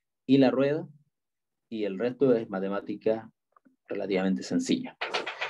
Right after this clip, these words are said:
Muy bien, entonces el resto del ejercicio lo vamos a dejar para mañana. Y vamos a, a dejar la clase hasta acá. ¿Y dónde está esto? Déjame compartir pantalla, ahí sí.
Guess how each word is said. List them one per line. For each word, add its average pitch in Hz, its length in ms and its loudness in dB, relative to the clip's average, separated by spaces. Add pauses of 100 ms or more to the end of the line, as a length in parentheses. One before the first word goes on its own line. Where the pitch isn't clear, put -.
(160)
Muy 220 140 8
bien, 139 160 6 (300)
entonces 135 520 6
el 110 120 8
resto 143 200 8
del 160 120 8
ejercicio 160 400 0
lo 123 140 0
vamos 127 220 2
a 131 80 -4
dejar 135 160 -4
para 147 140 2
mañana. 190 380 -2 (3250)
Y 135 140 0
vamos 143 440 2
a, 135 380 4
a 131 60 -8 (1600)
dejar - 340 -10
la - 140 4
clase - 240 -16
hasta - 220 -14
acá. 160 320 -6 (1900)
¿Y 104 80 -16
dónde 104 260 -14
está - 140 -8
esto? - 340 -10
Déjame - 320 -8
compartir - 320 -2
pantalla, - 340 2
ahí - 120 2
sí. - 200 -8